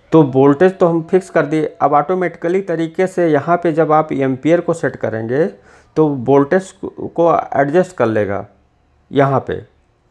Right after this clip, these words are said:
क्योंकि जब देखेंगे आप यहाँ जो आप थर्टी वोल्ट लगाए हैं, तो वहाँ पे आपको उससे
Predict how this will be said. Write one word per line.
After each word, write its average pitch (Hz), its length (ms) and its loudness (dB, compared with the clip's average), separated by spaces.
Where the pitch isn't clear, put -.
क्योंकि 139 320 2
जब 160 280 2
देखेंगे 165 540 2
आप 156 260 2
यहाँ 151 440 -2
जो 151 240 -2
आप 147 200 0
थर्टी 151 600 0
वोल्ट 139 360 2
लगाए 131 380 2
हैं, 143 280 -6
तो 160 140 0
वहाँ 139 360 2
पे 175 180 0
आपको 165 640 0
उससे 147 440 -2